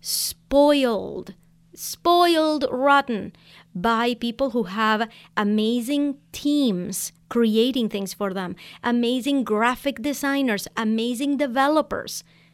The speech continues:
amazing copywriters. You've been spoiled by looking at all that perfection. But the truth is that you don't need it, and do not compare yourself to them. You'll get there at some point, I promise you. But when you're starting out,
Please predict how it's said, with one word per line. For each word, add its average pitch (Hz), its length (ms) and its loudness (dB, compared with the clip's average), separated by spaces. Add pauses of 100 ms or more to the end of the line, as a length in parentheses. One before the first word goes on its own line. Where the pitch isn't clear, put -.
(140)
amazing 269 580 2
copywriters. 277 1040 0
You've 247 160 -6
been 311 160 2
spoiled 277 500 0
by 220 120 -2
looking 240 360 -2
at 247 100 -2
all 208 240 -6
that 220 240 -8
perfection. 202 600 -8 (300)
But 214 100 -6
the 208 100 2
truth 240 240 -4
is 233 100 -4
that 190 160 -6
you 214 80 0
don't 202 300 -2
need 220 200 0
it, 285 240 2
and 196 180 -4
do 214 100 -2
not 202 300 -6
compare 214 300 -8
yourself 202 520 -4
to 285 100 -4
them. 180 200 -6 (180)
You'll 320 260 8
get 294 320 -6
there 240 180 2
at 208 120 -4
some 226 200 -4
point, 214 260 -10
I 170 100 -2
promise 220 540 -4
you. - 160 -8 (260)
But 208 100 -2
when 202 160 -2
you're 202 100 -2
starting 247 480 -4
out, 247 260 -2